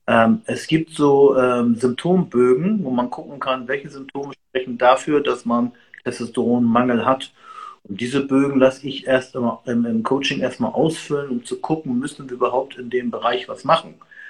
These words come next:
Weil wenn jemand Punktzahl hat, äh, im Fragebogen,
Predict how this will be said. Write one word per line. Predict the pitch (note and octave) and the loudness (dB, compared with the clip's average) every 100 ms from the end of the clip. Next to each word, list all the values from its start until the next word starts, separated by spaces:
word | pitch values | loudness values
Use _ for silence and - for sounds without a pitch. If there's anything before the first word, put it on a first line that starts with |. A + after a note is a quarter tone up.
| - _ | -20 _
Weil | A2 A2 | -4 0
wenn | A#2 | 2
jemand | A#2+ B2+ B2 - - - _ _ - - - - F3+ D3 - _ _ _ _ _ _ | 2 2 0 -2 -4 -18 _ _ -6 2 4 8 8 6 -2 _ _ _ _ _ _
Punktzahl | E3 G3 G3 A2+ A2 A#2 | -2 -2 -2 -4 -4 -6
hat, | C#3+ - _ - | -8 -10 _ -6
äh, | A#2+ A#2 | -4 -4
im | A2+ | -8
Fragebogen, | A2+ A#2+ C#3+ D3 A2+ A2 A#2 B2+ | -6 -2 2 2 0 -2 -2 -6